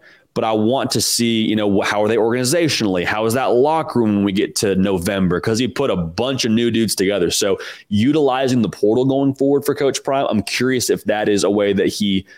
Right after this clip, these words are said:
makes his paycheck or if that's a way that they just get paid. Are they going and overhauling the roster every single year if they have a bad year? Or is it a situation where,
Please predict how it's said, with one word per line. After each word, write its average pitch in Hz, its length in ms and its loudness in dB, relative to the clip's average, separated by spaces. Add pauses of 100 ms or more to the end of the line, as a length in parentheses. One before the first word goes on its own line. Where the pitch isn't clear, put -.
(160)
makes 110 320 0
his 95 140 0
paycheck 170 640 0
or 117 160 2
if - 60 -6
that's 110 260 -4
a 107 40 0
way 104 160 2
that 95 140 0
they 101 160 0
just 92 240 -2
get - 180 -6
paid. 87 300 -2
Are 104 80 0
they 113 100 -2
going 117 300 -2
and 117 100 0
overhauling 120 500 0
the 104 60 0
roster 107 460 0
every 113 140 0
single 104 260 0
year 113 160 0
if 104 60 -8
they 101 100 -2
have 110 160 -2
a 101 40 2
bad 101 220 0
year? 120 240 2
Or 127 240 6
is 110 80 2
it 101 40 0
a 95 40 0
situation 101 600 0
where, 101 240 -2